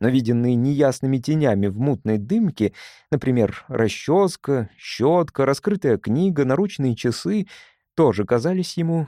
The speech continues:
не менее удивительными. Лопух подплыл вплотную к источающему мертвенный свет экрану стене. С немыслимой доселе смелостью он стал разглядывать его и в результате совершил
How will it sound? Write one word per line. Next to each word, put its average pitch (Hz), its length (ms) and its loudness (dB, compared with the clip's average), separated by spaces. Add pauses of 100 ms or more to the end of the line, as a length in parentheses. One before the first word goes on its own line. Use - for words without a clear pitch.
не 151 220 0
менее 107 480 -2 (100)
удивительными. 82 880 -6 (1700)
Лопух 156 500 -2
подплыл 131 380 0
вплотную 143 520 -2
к - 80 -4
источающему 131 680 0
мертвенный 131 460 0
свет 226 300 -2 (220)
экрану 151 400 -2
стене. 143 520 -6 (640)
С - 120 -14
немыслимой 135 540 2
доселе 120 360 0
смелостью 185 640 -4 (340)
он 190 160 0
стал 156 420 -4
разглядывать 117 800 0
его 170 320 -2 (520)
и 107 80 0
в 127 40 2
результате 143 480 0
совершил 170 560 -4